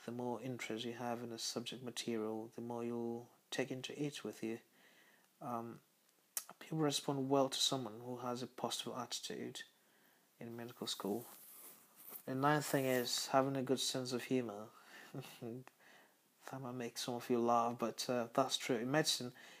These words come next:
you're exposed to, you're exposed to really tough stuff, so you have to kind of have a buffer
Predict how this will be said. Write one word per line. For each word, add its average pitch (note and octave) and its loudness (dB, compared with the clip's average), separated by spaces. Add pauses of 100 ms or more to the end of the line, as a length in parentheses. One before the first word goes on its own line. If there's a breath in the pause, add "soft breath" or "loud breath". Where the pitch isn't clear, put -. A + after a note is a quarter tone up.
(140)
you're C#3 2
exposed - 0
to, D3+ 2 (420)
you're D3 6
exposed - 2
to C#3 6 (760 loud breath)
really C#3 8
tough - -2
stuff, - 4
so C#3 12
you C3+ 12
have - 4
to B2+ 12 (100)
kind C3 8
of B2+ 4 (480 loud breath)
have C3+ 6
a C3 6
buffer B2 6